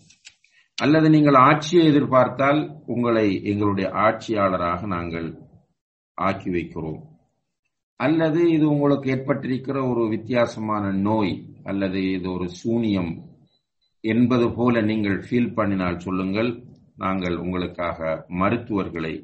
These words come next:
அ, கொண்டு வருகிறோம், அதற்காக எவ்வளவு செலவழிக்க வேண்டுமோ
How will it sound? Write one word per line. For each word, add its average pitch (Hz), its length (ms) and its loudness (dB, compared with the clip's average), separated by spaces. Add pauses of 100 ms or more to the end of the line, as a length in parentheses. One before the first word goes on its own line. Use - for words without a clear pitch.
(800)
அ, 87 120 -4
கொண்டு 98 320 -2
வருகிறோம், 78 500 -6
அதற்காக 87 500 -2
எவ்வளவு 98 340 0
செலவழிக்க 95 600 -4
வேண்டுமோ 87 440 -2